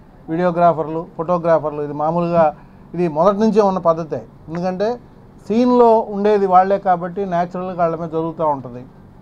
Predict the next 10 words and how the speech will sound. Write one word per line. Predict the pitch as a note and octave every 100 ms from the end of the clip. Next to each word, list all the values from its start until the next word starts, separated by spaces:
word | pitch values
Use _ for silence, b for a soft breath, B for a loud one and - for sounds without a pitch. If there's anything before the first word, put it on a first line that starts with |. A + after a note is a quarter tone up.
| - - - - - D#3+
మనం | F#3 G#3 G3+ G3 - - - D#3+
మొదటి | E3+ A3 A3
నుంచి | A3+ A3 A3+ A3
సంఘంగా | F#3 G3+ G#3+ G#3+ G#3 G#3+
ఓ | G3
డిమాండ్ | F3+ E3+ G3 G3+ F#3
పెడతా | F3+ F3
ఉన్నాం. | F3 D#3+ D3 - - - - - - - - - - - - - - - - - - -
మాకు | F3
చట్టబద్ధమైన | F3 F3 E3 A3+ A3+ A3+ A3+